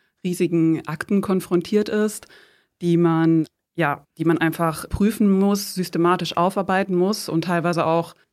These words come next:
die Nadel im Heuhaufen suchen muss und im besten Fall am Ende auch findet. Deswegen muss die Person auf jeden Fall gründlich und strukturiert sein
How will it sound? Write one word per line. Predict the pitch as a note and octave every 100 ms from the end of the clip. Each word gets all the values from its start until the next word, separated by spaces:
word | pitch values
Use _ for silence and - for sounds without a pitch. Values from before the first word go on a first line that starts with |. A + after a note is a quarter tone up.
| _
die | F#3
Nadel | E3+ G#3 G3+
im | D#3 D#3+
Heuhaufen | G3 D4+ F3+ D#3 F3
suchen | D#3 F3 G3 G3
muss | F3+ B3 -
und | F3+ F#3 -
im | - F3
besten | F3+ G3 G3+
Fall | - F#3+
am | F#3+
Ende | D3 G#3+ D#3
auch | D3
findet. | - A#3+ D#3 G3 - - _ _ _ -
Deswegen | D#3 F3 E3+
muss | F3 F3
die | E3+
Person | E3 D#3+ E3 E3+
auf | E3
jeden | E3+ E3
Fall | E3 D#3+ D#3+ D#3
gründlich | E3 A3 C4 F#3+
und | E3+
strukturiert | - E3 E3 D3+ A#3
sein | A#3+ A3 A3 A3+